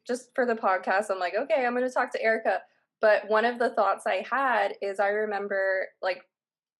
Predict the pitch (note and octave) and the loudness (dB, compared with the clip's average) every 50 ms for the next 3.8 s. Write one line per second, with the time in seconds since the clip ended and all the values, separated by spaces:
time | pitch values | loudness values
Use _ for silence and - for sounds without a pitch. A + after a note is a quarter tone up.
0 | _ - A3 A3 A#3 B3 A3+ G#3+ G3 F#3 F3+ F3+ F3+ - - F#3+ G3 A3 A3+ A#3 | _ -12 -8 -4 -2 -2 -2 -2 -2 -2 -4 -4 -6 -4 0 2 2 2 0 -2
1 | C4+ B3+ A#3+ A3 G3+ G3 G3 G#3 G3+ G3 G3 F#3+ F3+ F#3 F#3+ F#3+ G3 - G3 F#3+ | -6 -6 -4 -4 -4 -6 -6 -8 -8 -10 -10 -10 -10 -10 -10 -12 -10 -8 -6 -6
2 | F#3 F3+ - F#3 F3+ E3+ E3+ - _ _ F#3+ F3+ E3+ E3+ E3+ E3+ E3+ E3 E3 D#3+ | -6 -6 -8 -8 -10 -10 -12 -16 _ _ -6 -4 -4 -4 -6 -6 -8 -8 -8 -8
3 | E3 E3+ E3+ F3+ F3+ - - F3 E3+ E3 E3+ F#3 G3+ B3+ C#4+ | -10 -10 -12 -16 -16 -14 -12 -10 -8 -8 -6 -6 -6 -6 -8